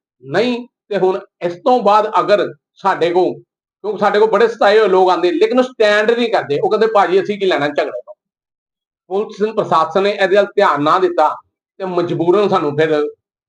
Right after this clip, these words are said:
ਜਾਂ ਤੇ ਜਿਸ ਵੀ ਥਾਣੇ ਦੇ ਅੰਦਰ ਉਹਦਾ ਦਫ਼ਤਰ ਹੋਏਗਾ, ਉਹ ਥਾਣੇ ਦੇ ਬਾਹਰ ਬਹਿਣਾ ਪਏਗਾ, ਤੇ ਜਾਂ ਫਿਰ ਜਿਹੜੀ ਉਹ ਰਿਕਵਰੀ ਏਜੰਸੀ ਆ, ਉਹਦੇ ਬਾਹਰ ਬਹਿਣਾ ਪਏਗਾ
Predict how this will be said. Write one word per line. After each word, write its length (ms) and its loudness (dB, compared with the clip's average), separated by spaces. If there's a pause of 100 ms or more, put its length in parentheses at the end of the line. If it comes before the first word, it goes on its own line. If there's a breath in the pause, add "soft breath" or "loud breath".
ਜਾਂ 220 -2
ਤੇ 340 -2 (340)
ਜਿਸ 360 -2
ਵੀ 180 2
ਥਾਣੇ 480 0
ਦੇ 220 0 (160)
ਅੰਦਰ 220 2 (180)
ਉਹਦਾ 360 2 (380)
ਦਫ਼ਤਰ 340 -2
ਹੋਏਗਾ, 260 4
ਉਹ 260 2 (100)
ਥਾਣੇ 220 2
ਦੇ 100 2
ਬਾਹਰ 220 2
ਬਹਿਣਾ 240 2
ਪਏਗਾ, 380 2 (1900)
ਤੇ 80 -10
ਜਾਂ 340 0
ਫਿਰ 300 2 (320)
ਜਿਹੜੀ 360 2
ਉਹ 80 6
ਰਿਕਵਰੀ 380 0
ਏਜੰਸੀ 380 0
ਆ, 160 2 (360)
ਉਹਦੇ 160 2
ਬਾਹਰ 260 2
ਬਹਿਣਾ 240 2
ਪਏਗਾ 420 2